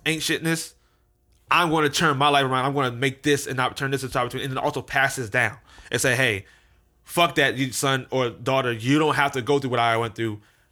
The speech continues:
I'm gonna give you a fucking, like, a, a damn near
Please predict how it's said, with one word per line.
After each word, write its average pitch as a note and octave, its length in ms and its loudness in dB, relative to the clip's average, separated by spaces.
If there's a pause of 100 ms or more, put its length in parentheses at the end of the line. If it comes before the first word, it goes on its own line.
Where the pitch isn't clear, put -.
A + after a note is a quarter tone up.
(120)
I'm D#3 240 2
gonna C#3 380 2 (460)
give C#3+ 240 0
you C#3+ 140 2
a B2 40 0
fucking, C3 280 -2
like, A#2 300 -2
a, B2 160 -4
a A#2+ 160 -2
damn B2 380 -2
near A#2+ 320 0